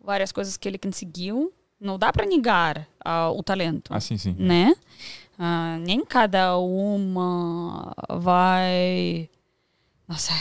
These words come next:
Speaker 1: eu nunca falei nesse assunto em português, então eu não tenho bom vocabulário. Ah, mas, enfim, n-,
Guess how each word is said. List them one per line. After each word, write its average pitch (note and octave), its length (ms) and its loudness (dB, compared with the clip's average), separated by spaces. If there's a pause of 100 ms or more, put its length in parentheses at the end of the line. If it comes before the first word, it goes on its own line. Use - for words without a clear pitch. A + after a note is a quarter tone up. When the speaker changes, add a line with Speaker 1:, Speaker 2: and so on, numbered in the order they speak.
(200)
Speaker 1:
eu G3+ 100 0
nunca A#3+ 220 2
falei G#3+ 240 0
nesse G#3 220 -2
assunto A3 380 -4
em G#3 80 -2
português, G3 500 -4
então A3 560 -4
eu G#3+ 40 -4
não A3 180 -2
tenho G#3+ 220 -4
bom F#3+ 460 -8
vocabulário. F#3+ 600 -4 (440)
Ah, G3 640 0
mas, A3 680 0 (1160)
enfim, A#3+ 440 0 (760)
n-, G#3+ 640 0